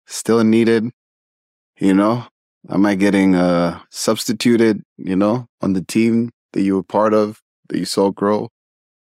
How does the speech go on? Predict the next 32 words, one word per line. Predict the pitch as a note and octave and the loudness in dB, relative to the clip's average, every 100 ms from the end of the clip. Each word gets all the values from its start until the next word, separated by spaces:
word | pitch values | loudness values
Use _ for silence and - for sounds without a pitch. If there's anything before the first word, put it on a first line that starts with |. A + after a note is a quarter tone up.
| _ _ _ _ - | _ _ _ _ -4
But | A2 | 0
then | E3 | 2
you | F#3 | 4
realize | D#3 E3+ E3 A#2 B2+ D3+ - | 4 4 4 2 0 -4 -4
that | A2 G#2+ | 0 2
it's | G2+ - A2+ | 0 -4 0
not | A#2+ A2+ | 0 0
a | |
substitution, | G#2 A2+ G2 G2 - A#2+ - F#2+ | 0 -2 -2 -4 -2 -2 0 0
but | F2+ F2+ | 0 0
it's | - | 0
more, | G2+ G2+ F#2+ | 0 2 2
more | E2 D2+ E2+ G2 G2 F2+ | 0 -2 0 2 2 2
of | E2 E2 | 0 0
a | E2+ D#2+ - | 0 0 -2
promotion | G2 F#2 G#2 - G2 | 0 2 2 0 0
into | F2 - G2 | 0 -2 -2
another, | F2 F2+ E2 | 0 0 -2
s-, | - - - | -4 -8 -6
you | F2+ | -4
know, | E2 - - | -4 -6 -4
another | F2 F#2+ F2+ F2+ | -2 0 -2 -2
state | - - G2 F2+ | -6 -2 0 0
of | E2 | -2
the | D#2 | -6
company. | - F2 D#2+ - D#2 | -6 -4 -4 -4 -4
Now | E2 G#2 | 0 0
it's | G2+ - | 0 0
more | F#2+ F#2+ | 0 0
of | E2+ | -2
a | E2 | -6
group, | E2 G2+ | -2 -2